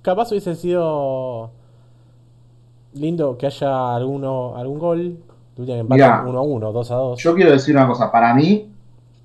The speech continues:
Speaker 2: Vélez no ganó gracias a Luchetti. Fue un partido tremendo de Luchetti,
Speaker 1: Tapó
Speaker 2: porque no es que
Speaker 1: mucho,
Speaker 2: se le
Speaker 1: pero
Speaker 2: tajó una o dos, se tajó unas cuantas, algunas seguro y algunas difíciles.
Speaker 1: Sí.
Speaker 2: En otra pensé que, eh, que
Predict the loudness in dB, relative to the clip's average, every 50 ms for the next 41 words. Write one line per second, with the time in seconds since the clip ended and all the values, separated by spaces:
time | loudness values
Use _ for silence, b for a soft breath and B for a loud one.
0 | _ -20 -8 0 4 6 6 6 6 6 6 6 6 6 6 6 6 6 4 4
1 | 2 2 2 4 4 2 2 2 2 2 2 0 0 -4 -12 -18 -20 -20 -20 -20
2 | -20 -20 -20 -20 -20 _ -20 _ _ -20 _ _ _ -8 -8 -6 -2 0 2 2
3 | 2 2 0 0 -2 0 2 4 4 4 4 2 0 0 4 4 6 6 6 6
4 | 6 6 4 4 2 0 2 0 0 2 4 6 6 6 4 0 -8 -6 -2 0
5 | 0 2 4 4 4 4 4 4 0 2 2 2 2 4 2 0 2 6 8 10
6 | 10 10 10 10 8 6 6 4 2 2 0 -6 -8 -8 -8 -4 -2 0 2 2
7 | 2 0 0 2 6 8 8 8 8 6 4 4 6 6 6 4 2 -2 -10 -12
8 | -6 -2 2 4 4 4 4 2 2 2 4 6 8 10 10 10 10 8 8 8
9 | 6 6 4 2 2 4 4 2 2 2 0 0 0 0 -4 -4 -2 0 2 2
10 | 2 0 -2 -8 -8 -8 -6 -2 2 4 4 4 4 4 2 2 0 2 4 6
11 | 6 6 4 2 -2 -8 -12 -10 -10 -8 -8 -10 -12 -12 -16 -8 -2 2 4 6
12 | 6 6 4 2